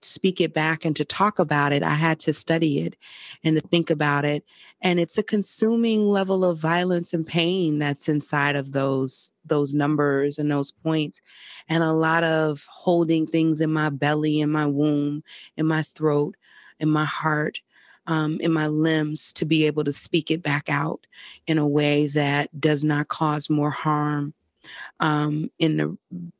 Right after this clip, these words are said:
you know, it does not unlock all my rage and all of my, um, and that generational traumas and everything that's inside of. My mother died wanting to understand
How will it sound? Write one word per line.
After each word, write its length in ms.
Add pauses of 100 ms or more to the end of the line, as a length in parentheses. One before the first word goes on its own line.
(240)
you 160
know, 320
it 160
does 200
not 300 (880)
unlock 500
all 180
my 180
rage 840 (420)
and 640
all 380
of 260
my, 580
um, 340
and 120
that 140
generational 840 (360)
traumas 720
and 100
everything 520
that's 240
inside 360
of. 60
My 140
mother 240
died 480 (480)
wanting 440
to 140
understand 840